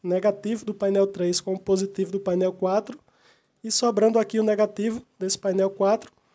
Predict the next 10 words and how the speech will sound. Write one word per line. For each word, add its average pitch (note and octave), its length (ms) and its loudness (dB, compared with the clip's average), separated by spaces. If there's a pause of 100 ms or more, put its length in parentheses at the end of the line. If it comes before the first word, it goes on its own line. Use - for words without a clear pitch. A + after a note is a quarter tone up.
(460)
e G3 60 -2
ele A3 180 0
vem G#3+ 300 2
próximo G#3+ 420 0
a A3 60 2
esse A3 100 0
negativo G#3 420 0
aqui G#3 140 -2
da G3+ 100 -2
primeira G#3+ 440 0